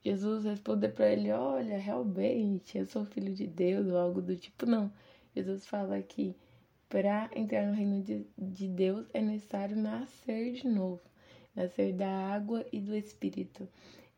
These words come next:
E nós podemos entender que esse nascer da água e do Espírito, a água pode simbolizar um arrependimento, o batismo pra arrependimento.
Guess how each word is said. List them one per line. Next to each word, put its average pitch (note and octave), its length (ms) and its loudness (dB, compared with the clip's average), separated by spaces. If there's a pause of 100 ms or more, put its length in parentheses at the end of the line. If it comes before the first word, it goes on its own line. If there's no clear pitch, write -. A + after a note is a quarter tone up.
E G#3+ 420 4
nós A3 160 2
podemos A3+ 420 2
entender A3+ 800 4 (220)
que - 140 -2
esse G3 280 2
nascer G3+ 600 0
da G#3 180 -2
água F3 560 -4
e - 60 -6
do F#3 200 -4
Espírito, F#3 720 -6 (880)
a F#3 80 0
água G3+ 640 4 (840)
pode A3 300 4
simbolizar G3+ 720 4
um G3 220 2
arrependimento, F#3+ 1400 -2
o G3 80 -2
batismo G3 560 0
pra G3+ 300 -2
arrependimento. F3+ 960 -4